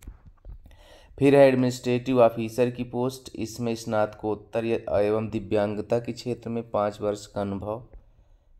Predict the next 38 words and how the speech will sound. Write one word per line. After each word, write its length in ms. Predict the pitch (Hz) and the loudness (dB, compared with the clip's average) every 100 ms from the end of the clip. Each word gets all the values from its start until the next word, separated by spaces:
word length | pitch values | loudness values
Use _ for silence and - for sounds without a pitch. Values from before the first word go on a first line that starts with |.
| - | -6
चाहा 300 | 113 113 120 | -2 2 2
गया 260 | 120 117 | 2 2
है। 80 | 120 | 2
अठारह 340 | 120 113 110 110 | 0 -2 2 2
हज़ार 260 | 107 107 | 0 -2
रुपये 220 | 101 107 | -2 -2
मासिक 460 | 104 101 101 107 - | -2 -2 -4 -8 -6
मानदेय 380 | 101 95 95 95 | -4 -2 -2 -2
रखा 280 | 90 107 107 | -2 -4 -4
गया 240 | 107 107 | 0 0
है। 320 | 120 127 - _ _ - - | -2 -8 -14 _ _ -20 -4
दसवें 420 | 107 120 120 131 | 0 2 2 0
नंबर 320 | 127 127 127 123 | 2 4 4 2
पे 160 | 127 | 0
है 400 | 127 131 127 127 | 0 2 0 0
चौकीदार 800 | 120 113 110 117 117 113 117 - | 0 0 0 -2 2 4 4 0
नाइट 440 | 104 98 107 110 104 | -2 0 0 -2 0
गार्ड 300 | 110 110 113 | 2 2 -2
एक 420 | - 98 107 110 | -6 -4 -4 -6
पोस्ट 380 | 113 117 123 - | -6 -6 -6 -6
है, 200 | 120 117 - | -6 -4 -2
आठवीं 400 | 92 113 110 101 | -2 -2 -8 -6
कक्षा 340 | 104 - 110 | -8 -6 -6
उत्तीर्ण 400 | 98 98 107 107 | -6 -6 -6 -6
होना 260 | 110 104 104 | -6 -8 -8
चाहिए 520 | 107 107 113 120 - - _ - | -8 -8 -8 -8 -12 -20 _ -4
और 160 | 107 110 | 0 2
यहाँ 300 | 107 123 120 | 2 0 0
पे 180 | 120 120 | -2 -2
जो 160 | 120 107 | -2 0
वेतनमान 600 | 107 117 113 110 110 110 | 0 0 -2 0 0 -2
रखा 280 | 110 120 110 | -4 -4 -4
गया 320 | 110 113 120 | -2 0 0
है 160 | 123 | -2
वो 160 | 117 117 | -4 -8
कलेक्टर 540 | - 101 98 - 110 | -4 -4 -4 -4 -4
दर 260 | 104 104 107 | 0 0 -2
पर 460 | - 113 113 - | -2 -4 -4 -10